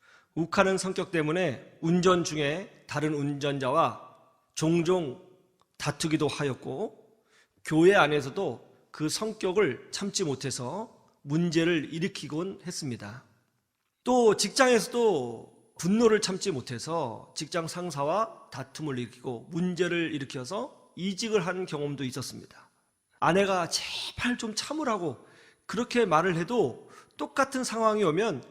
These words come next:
그 분노를 참지 못하는 거예요. 본인도 자기 성격에 문제가 있다는 것을 잘 알고 있었습니다. 고치려고 노력하고 아무래도 안 되는 거예요.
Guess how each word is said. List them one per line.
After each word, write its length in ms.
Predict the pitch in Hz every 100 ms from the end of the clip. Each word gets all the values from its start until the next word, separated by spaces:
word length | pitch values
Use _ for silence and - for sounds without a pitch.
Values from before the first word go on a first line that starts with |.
| - -
그 120 | - 190
분노를 500 | 185 214 254 247 240
참지 320 | - 247 233
못하는 460 | 135 131 202 202
거예요. 500 | 127 120 117 120 123 - _ _ _ _ _ -
본인도 640 | 208 277 269 277 170 -
자기 320 | - 160 226
성격에 320 | 233 233 254
문제가 460 | 208 151 196 226 220
있다는 340 | 170 190 185
것을 260 | 165 160 175
잘 320 | - - -
알고 320 | 135 139 147
있었습니다. 720 | 156 156 - 135 120 120 120 - _ _ _ _ -
고치려고 520 | 185 214 285 262 247
노력하고 800 | 156 170 185 165 151 220 254 - - - -
아무래도 340 | 254 277 247
안 240 | 160 143 160
되는 240 | 208 202
거예요. 340 | 135 110 120